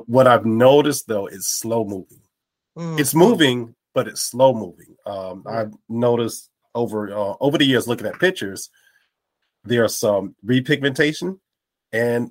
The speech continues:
Speaker 1: new spots, but it doesn't move fast. And, and I think that's the mystery of vitiligo. But who am I beyond that? I wear many hats. Um, I would say an educator,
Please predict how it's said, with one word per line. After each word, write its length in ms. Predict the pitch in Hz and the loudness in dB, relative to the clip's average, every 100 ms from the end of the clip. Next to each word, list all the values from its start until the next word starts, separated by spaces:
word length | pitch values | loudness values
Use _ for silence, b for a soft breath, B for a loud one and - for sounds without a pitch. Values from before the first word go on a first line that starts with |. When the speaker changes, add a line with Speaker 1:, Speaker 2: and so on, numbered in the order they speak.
| - | -2
Speaker 1:
new 180 | 123 135 | 0 0
spots, 500 | - 185 117 - - | 2 0 0 -10 -2
but 220 | 127 120 | 0 0
it 80 | 113 | 2
doesn't 260 | 175 170 | 0 0
move 240 | 135 170 165 | -2 -2 -2
fast. 360 | 110 90 92 - | -6 -6 -8 -10
And, 220 | 107 - | -12 -8
and 220 | 117 113 | -6 0
I 100 | 110 | -2
think 240 | 107 117 | -2 -6
that's 160 | 98 90 | -6 -8
the 80 | 98 | -8
mystery 360 | 101 107 - 95 | -4 -4 -6 -10
of 80 | |
vitiligo. 600 | 87 92 104 110 90 78 - _ _ _ _ - | -8 -2 4 2 2 -12 -20 _ _ _ _ 4
But 200 | 123 - | 4 4
who 220 | - 180 | 6 8
am 120 | 190 135 | 8 8
I 280 | 117 104 | 6 4
beyond 560 | 104 107 101 131 151 110 | -2 -6 2 6 6 4
that? 220 | 92 82 _ _ B B B B B _ _ _ _ _ - | -6 -10 _ _ B B B B B _ _ _ _ _ -6
I 40 | 117 | 2
wear 180 | 147 | 4
many 240 | 135 147 127 | 6 2 0
hats. 420 | 107 92 - - - | -4 -6 -12 -16 -8
Um, 420 | 113 104 95 98 101 | -4 -2 -4 -6 -12
I 80 | |
would 160 | 104 95 | -10 -10
say 220 | - 101 | -10 -10
an 120 | 95 - | -10 -8
educator, 720 | 117 120 123 120 117 117 117 | -8 -6 -6 -2 -2 -2 -6